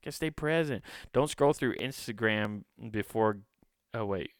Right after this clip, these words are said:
Do not scroll through Instagram before getting out of bed. Give your mind at least a few minutes. E-,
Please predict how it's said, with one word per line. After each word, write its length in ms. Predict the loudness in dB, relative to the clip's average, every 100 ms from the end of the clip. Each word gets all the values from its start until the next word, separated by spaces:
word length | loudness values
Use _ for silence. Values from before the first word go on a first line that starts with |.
| _ _
Do 120 | -8
not 180 | -4 -4
scroll 200 | 0 -2
through 300 | 0 -4 -4 -4
Instagram 420 | -8 -8 -6 -6
before 280 | -8 -6 -6
getting 380 | -4 -4 -4 -4
out 120 | -4
of 140 | -4
bed. 380 | -2 0 0 -4 -12 -20 -20 -20 _ _
Give 140 | -4
your 120 | -2
mind 260 | 0 0 2
at 80 | 0
least 200 | -2 -4
a 40 |
few 200 | -6 -6
minutes. 380 | -4 -4 -6 -10 -12
E-, 200 | -12